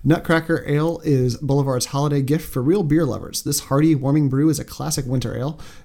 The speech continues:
deep amber in color with hints of molasses, balanced by the spiciness of Chinook hops.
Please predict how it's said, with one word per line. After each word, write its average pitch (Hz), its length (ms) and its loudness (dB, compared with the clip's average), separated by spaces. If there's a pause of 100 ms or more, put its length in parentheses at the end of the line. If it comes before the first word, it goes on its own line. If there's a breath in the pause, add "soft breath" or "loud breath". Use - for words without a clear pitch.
(120)
deep 160 240 0
amber 151 300 0
in 135 100 0
color 147 220 -2
with 117 140 -6
hints 151 220 0
of 123 80 -2
molasses, 156 560 -4
balanced 151 440 -4
by 131 100 -2
the 113 80 -4
spiciness 165 500 -2
of 117 140 -8
Chinook 143 280 -2
hops. - 420 -6